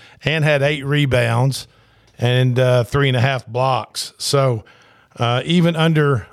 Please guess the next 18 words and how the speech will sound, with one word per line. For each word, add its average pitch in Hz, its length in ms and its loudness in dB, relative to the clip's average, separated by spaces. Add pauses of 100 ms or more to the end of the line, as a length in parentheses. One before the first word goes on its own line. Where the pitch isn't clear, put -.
(120)
that 151 280 0
type 160 260 -4
of 117 140 -12
duress, 135 640 0 (680)
uh, 113 260 0
that, 135 480 -2
uh, 120 160 0
super 160 400 0
freshman 135 680 0 (480)
from 123 200 2
Antioch, 143 520 0
Tennessee, 135 800 0 (500)
Cane 135 280 -2
Ridge 131 240 2
High 143 200 0
School, 120 520 -2 (680)
uh, 110 160 2
performed, 131 920 2